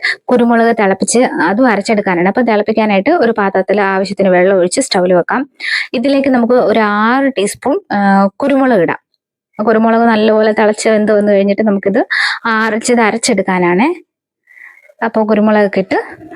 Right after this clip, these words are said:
ഇത് തിളക്കട്ടെ. കുരുമുളക് നല്ലപോലെ, ആ, ലോ ഫ്ലെയിമിലിട്ട് വെന്ത് കഴിഞ്ഞിട്ട് നമുക്ക് മാറ്റി വെക്കാം. ഇനി ഇതിലേക്ക് ആവശ്യമായിട്ടുള്ള സാധനങ്ങൾ എന്തെന്ന് വെച്ചാൽ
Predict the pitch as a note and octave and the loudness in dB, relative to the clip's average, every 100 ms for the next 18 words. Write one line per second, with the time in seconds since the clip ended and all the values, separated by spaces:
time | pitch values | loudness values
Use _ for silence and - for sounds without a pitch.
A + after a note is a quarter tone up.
0 | - D#4 C#4+ B3 F#3 F#3 G3 F4+ - _ | -4 -2 0 0 -2 -2 -2 -4 -6 _
1 | _ _ _ _ _ _ _ _ _ _ | _ _ _ _ _ _ _ _ _ _
2 | _ _ _ - _ _ _ - C#4 C4+ | _ _ _ -20 _ _ _ -14 -4 -2
3 | C4+ C4 C4 A#3+ B3 B3 B3 A#3 A#3 - | 2 2 2 2 2 4 2 2 0 0
4 | G3+ A3+ A3+ A3 A3+ A#3 A#3 - A3+ A3+ | 0 2 2 2 2 0 -2 -2 0 2
5 | A3 A3+ A3 G#3+ G#3+ A3 G#3 G#3 A#3+ A#3+ | 0 0 0 2 2 2 2 0 0 0
6 | G#3 G3 F#3 G3 F3+ C4 B3+ B3 G#3+ G#3 | 0 0 0 -2 -2 -2 0 0 2 0
7 | G#3 G3+ - G3+ G3 G#3 G#3 G3 G3+ G3 | 0 -2 -4 -4 -2 -2 -2 0 2 2
8 | G3 F#3+ G3 G3+ B3 | 2 2 2 0 -2